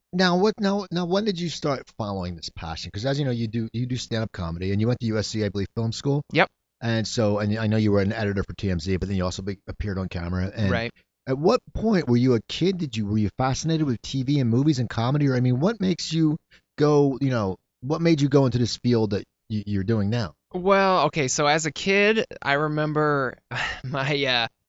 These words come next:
Speaker 2: my parents let this friend of theirs babysit us when I was, like, nine or ten years old, and he showed us Eddie Murphy Raw. And, uh, <laughs> And that was just unlike anything I'd ever seen in my entire life.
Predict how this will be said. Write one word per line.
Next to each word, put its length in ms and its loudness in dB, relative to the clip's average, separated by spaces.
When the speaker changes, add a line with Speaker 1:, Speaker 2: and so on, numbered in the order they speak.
Speaker 2:
my 120 -2
parents 420 -2
let 160 0
this 200 -4
friend 340 -2
of 140 -4
theirs 420 -2
babysit 720 -2
us 360 -6
when 120 -6
I 80 -4
was, 260 -8
like, 240 -6
nine 380 -4
or 60 -4
ten 280 -6
years 280 -8
old, 340 -6
and 120 -4
he 140 -4
showed 360 2
us 220 -4
Eddie 220 -2
Murphy 380 -6
Raw. 420 -4
And, 540 -2
uh, 380 -4
<laughs> 60 6
And 120 4
that 220 4
was 260 4
just 340 0
unlike 500 0
anything 460 -2
I'd 280 -4
ever 260 0
seen 300 -4
in 100 -6
my 180 -2
entire 480 -2
life. 240 -4